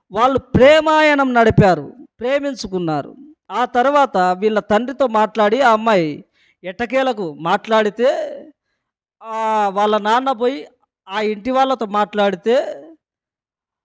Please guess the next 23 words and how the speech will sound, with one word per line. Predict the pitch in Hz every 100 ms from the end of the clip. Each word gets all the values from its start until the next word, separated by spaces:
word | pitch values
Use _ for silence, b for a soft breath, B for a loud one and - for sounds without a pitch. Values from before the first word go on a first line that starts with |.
| _ _ _ _ -
ఆ | 233 262 220 156 85 - _ _ _ _ _ _
ఇంటి | 202 202 226 277
వాళ్ళు | 277 285 262
అన్నారంట, | 233 208 226 220 208 180 233 -
"ఐదు | 185 220
లక్షల | 226 208 - 254
కట్నం | 240 220 233 233
ఇయ్యండి, | 214 202 196
ఇంత | 269 240 214
బంగారు | 202 190 202 220 214
పెట్టండి" | 190 190 190
అన్నారంట. | 180 160 156 139 - - - 247 _ _ _ _ _ _
ఎప్పుడైతే | 208 240 262 262 294 320
ఆ | 277 226
మాట | 214 254 269
అన్నారో | 240 233 220 175 160 160 269 - _ _ _ _ _
వీళ్ళ | 185 240 233
నాన్నకు | 214 226 269 262 190 165 156
ఆ | 175 185
సంబంధం | 196 190 240 247 220
వద్దనిపించిందంట. | 196 180 240 214 185 - 160 151 - 151 - _
అయినా | 151 202 240
ఇంకా | 240 214 180 156 139